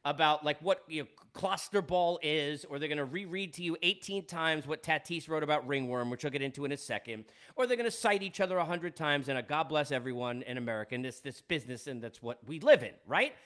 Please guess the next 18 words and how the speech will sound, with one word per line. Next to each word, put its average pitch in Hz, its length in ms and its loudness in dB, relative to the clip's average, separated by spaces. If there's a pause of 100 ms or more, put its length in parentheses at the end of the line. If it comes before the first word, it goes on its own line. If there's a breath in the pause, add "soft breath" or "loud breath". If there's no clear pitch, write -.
(220 loud breath)
But 208 60 0
you 285 80 4
know 370 80 2
what 311 60 0
we 254 60 2
don't 220 300 2
do? 208 260 2 (160 loud breath)
We 196 60 -2
don't 277 100 4
have 262 120 -2
conversations 202 720 0
like 151 160 -2
human 175 320 -2
beings. 117 420 -4
Let's 214 220 -6
have 196 240 2
one 151 200 0
now. 90 320 -2